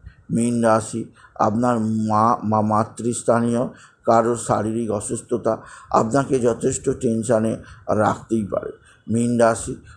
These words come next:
অতিরিক্ত ব্যয়যোগ এড়িয়ে চলার চেষ্টা করুন।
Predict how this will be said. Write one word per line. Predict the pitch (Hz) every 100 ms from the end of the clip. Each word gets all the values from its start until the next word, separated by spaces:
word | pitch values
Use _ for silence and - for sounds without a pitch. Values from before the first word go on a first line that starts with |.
| -
অতিরিক্ত | 110 113 120 127 123 131
ব্যয়যোগ | 120 113 110 117 117 110
এড়িয়ে | 98 104 117
চলার | 113 110 113 113
চেষ্টা | 101 - 120
করুন। | 113 113 113